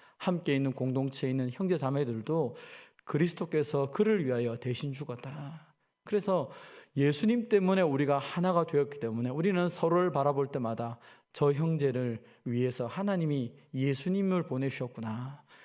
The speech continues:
예수님이 목숨 바쳐서 나에게 보내준 형제가 바로 옆에 있는 나의 형제 자매구나"라는 사실을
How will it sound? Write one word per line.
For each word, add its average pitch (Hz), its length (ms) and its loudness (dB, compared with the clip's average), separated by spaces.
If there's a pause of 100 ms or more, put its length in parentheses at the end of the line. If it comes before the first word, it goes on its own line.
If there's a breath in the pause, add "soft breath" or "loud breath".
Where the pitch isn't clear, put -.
(140)
예수님이 202 360 2
목숨 214 360 2
바쳐서 147 680 0 (240 loud breath)
나에게 135 400 2
보내준 139 480 0
형제가 156 600 -2 (220 loud breath)
바로 123 280 0 (300 loud breath)
옆에 151 220 2
있는 123 220 0
나의 127 220 0
형제 147 240 -2
자매구나"라는 127 840 -2
사실을 143 540 -2